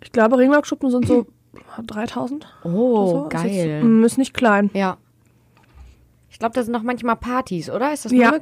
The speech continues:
Speaker 2: Ja, okay,
Speaker 1: Ja.
Speaker 2: okay.
Speaker 1: Also die haben
Speaker 2: Mhm.
Speaker 1: zwei Hallen, eine kleine, eine große und klar ist Casper, ne, der spielt natürlich in der
Speaker 2: Ja,
Speaker 1: großen.
Speaker 2: klar.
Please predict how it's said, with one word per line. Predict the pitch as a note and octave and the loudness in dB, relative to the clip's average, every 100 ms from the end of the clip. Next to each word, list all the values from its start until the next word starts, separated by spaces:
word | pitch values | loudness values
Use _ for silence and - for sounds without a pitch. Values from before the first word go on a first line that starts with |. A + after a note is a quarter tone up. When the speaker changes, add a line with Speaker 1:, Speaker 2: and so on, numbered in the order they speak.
| - | -4
Speaker 2:
Ja, | G#3 F3+ - | -4 -4 -6
okay, | G3 G#3+ D#3 | -4 -2 -2
Speaker 1:
Ja. | D3+ - | -6 -16
Speaker 2:
okay. | F#3 A#3 | -6 0
Speaker 1:
Also | A3+ A#3 | 4 4
die | A3 | 4
haben | G#3+ A#3+ | 4 4
Speaker 2:
Mhm. | B3 | 2
Speaker 1:
zwei | C#4+ G#3+ G#3 | 2 2 2
Hallen, | G#3 A3 B3+ D4+ D#4+ _ _ - | 2 4 4 0 -4 _ _ -4
eine | G#3+ G#3+ | 0 0
kleine, | - A3+ A3+ G#3+ | 2 2 2 2
eine | G3+ G3+ | -2 0
große | A3+ B3+ - C4 A3 | 2 0 0 -4 -4
und | G3 - _ | -6 -12 _
klar | - F3 E3+ | -16 -14 -14
ist | - | -12
Casper, | F#3+ G3 - G3 | -8 -6 -2 -2
ne, | F#3 | -2
der | |
spielt | F3+ G3 | -4 -4
natürlich | F#3 F#3 F3 | -2 -2 -2
in | |
der | F3 | 0
Speaker 2:
Ja, | F3 | 0
Speaker 1:
großen. | D#3+ D#3 D#3+ D#3+ - | -2 -2 -4 -6 -10
Speaker 2:
klar. | - D#3 D3+ | -10 -8 -8